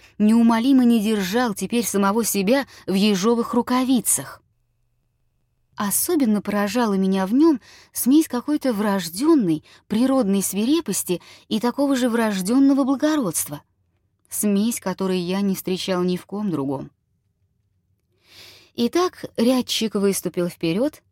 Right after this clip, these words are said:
закрыл до половины глаза и запел высочайшим фальцетом. Голос у него был довольно приятный и сладкий,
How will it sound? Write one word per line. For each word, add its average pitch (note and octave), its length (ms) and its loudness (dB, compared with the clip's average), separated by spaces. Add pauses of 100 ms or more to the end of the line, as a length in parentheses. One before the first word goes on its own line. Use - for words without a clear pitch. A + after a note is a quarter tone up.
(280)
закрыл A#3+ 480 0
до F#3+ 100 0
половины F#3 440 0
глаза F#3 460 -2 (300)
и A3+ 140 -2
запел G3 500 0
высочайшим G#3 880 -4
фальцетом. D#3+ 760 -6 (1080)
Голос D4+ 440 0
у A3+ 40 0
него G3+ 220 0
был G3 260 0
довольно G3 420 -2
приятный F#3 840 -2
и E3 40 -4
сладкий, F3 580 -8